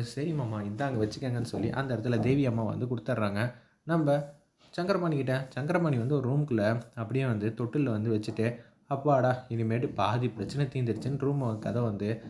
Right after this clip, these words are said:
சாத்திட்டு அப்படியே கீழே இறங்கி வந்துடுறாங்க. சங்கரபாணி கையில இருக்கிற விஷயத்த வந்து சூர்யா வந்து பார்க்க வந்து தவறிட்டாங்க. அப்படியே அந்த ஃபங்க்ஷன்ல வந்து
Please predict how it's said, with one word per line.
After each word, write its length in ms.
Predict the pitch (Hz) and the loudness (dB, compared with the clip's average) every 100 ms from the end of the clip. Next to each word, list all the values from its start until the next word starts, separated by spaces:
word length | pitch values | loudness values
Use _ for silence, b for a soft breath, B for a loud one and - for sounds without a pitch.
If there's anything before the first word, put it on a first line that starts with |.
| B - | B -6
சாத்திட்டு 460 | 156 160 151 147 | 0 0 0 -4
அப்படியே 260 | 156 139 147 | -2 0 0
கீழே 220 | 151 156 127 | 2 2 2
இறங்கி 220 | 127 160 | 0 0
வந்துடுறாங்க. 520 | 151 147 139 127 123 120 120 | 2 2 4 4 4 2 0
சங்கரபாணி 500 | 123 127 151 151 127 | -2 0 0 0 0
கையில 300 | 117 131 123 | 2 2 0
இருக்கிற 280 | 117 123 117 | -2 0 0
விஷயத்த 460 | 107 - 139 127 110 | 0 0 -2 -2 -2
வந்து 260 | 104 104 123 B B B - | 0 2 2 B B B -4
சூர்யா 340 | 175 190 175 | 2 4 4
வந்து 220 | 117 131 147 - | 2 2 0 0
பார்க்க 400 | 101 135 143 151 | 0 0 0 0
வந்து 200 | 143 147 | 2 2
தவறிட்டாங்க. 640 | 139 143 143 127 117 110 113 | 2 2 0 0 0 2 0
அப்படியே 280 | 104 113 147 | 0 0 0
அந்த 120 | 131 | 0
ஃபங்க்ஷன்ல 480 | 123 113 - 147 123 | -2 -2 -2 0 0
வந்து 260 | 101 98 | 0 0